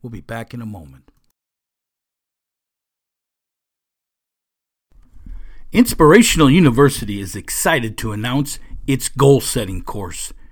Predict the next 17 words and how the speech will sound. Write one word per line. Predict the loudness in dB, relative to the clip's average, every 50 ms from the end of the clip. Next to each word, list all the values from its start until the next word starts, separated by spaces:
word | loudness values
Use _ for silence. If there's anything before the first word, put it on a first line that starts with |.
| -20 -12 -4
Yes, | 0 0 0 0 0 -6 -8 -10 -12 -4
goal | 2 4 6 6 6
setting, | 4 0 -2 -4 -4 -6 -8 -10 -14 -14 -18 -18 -12
your | -6 -2 0 2 4 4 2 2 0 -4 -8 -8
life | -6 -4 -4 -2 -2 -4 -4 -6 -10 -10 -12
blueprint. | -10 -6 -4 -2 0 -2 -2 -2 -6 -8 -8 -8 -12 -14 -16 -16 -16 -16 -14
It's | -12 -10 -6 -6
available | -4 -2 0 0 2 2 0 0 -2 -4 -6
now | -6 -4 0 2 2 2 2
for | 0 -4 -6
your | -6 -4 -4 -4 -6
purchase. | -6 -4 -2 0 0 0 0 -2 -4 -4 -4 -8 -16 -16 -18 -16 -12 -10
This | -8 -6
is | -4 -4
a | -6
fantastic | -6 -8 -10 -10 -12 -8 -6 -4 0 2 2 2 2 0 -4 -8 -8 -6 -6
program | -4 -4 -4 -4 -6 -8 -8 -8 -10